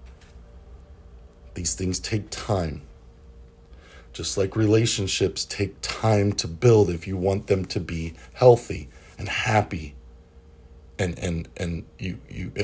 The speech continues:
you actually gain as much as you invest. Well, What Mister Hodgkins did was stupid,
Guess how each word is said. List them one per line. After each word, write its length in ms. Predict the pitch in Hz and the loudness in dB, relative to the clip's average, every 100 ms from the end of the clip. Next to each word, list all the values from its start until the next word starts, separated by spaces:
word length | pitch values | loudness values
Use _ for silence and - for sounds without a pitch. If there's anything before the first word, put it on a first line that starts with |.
| - | -4
you 160 | 95 98 | 0 2
actually 440 | 101 104 104 98 | 2 0 0 -2
gain 500 | 90 104 110 107 101 | -2 2 4 6 4
as 220 | - 95 | 2 0
much 320 | 90 104 101 | 2 0 0
as 120 | 92 87 | -4 -6
you 140 | 95 - - - - | -8 -10 -20 -12 -2
invest. 720 | 104 87 104 82 - - - - - - - - - - - - - - - - - - - - - - - - - - - - - - - - - - - | 0 4 4 4 -2 -4 -10 -18 -20 -20 -20 -20 -20 -20 -20 -20 -20 -20 -20 -20 -20 -20 -20 -20 -20 -20 -20 -20 -20 -20 -20 -20 -20 -20 -20 -20 -20 -20 -12
Well, 260 | - - - - - - - - - - - - - - - - | -12 -12 -20 -20 -20 -20 -20 -20 -20 -20 -20 -20 -20 -20 -20 -4
What 120 | 110 | 2
Mister 260 | 120 131 117 | 4 4 4
Hodgkins 520 | 117 123 123 110 98 | 6 6 4 -2 -2
did 260 | - 98 82 | 0 0 0
was 300 | 90 - - | -2 -2 -6
stupid, 680 | - - - 104 - - 131 | -6 -6 -4 -4 -4 -6 -10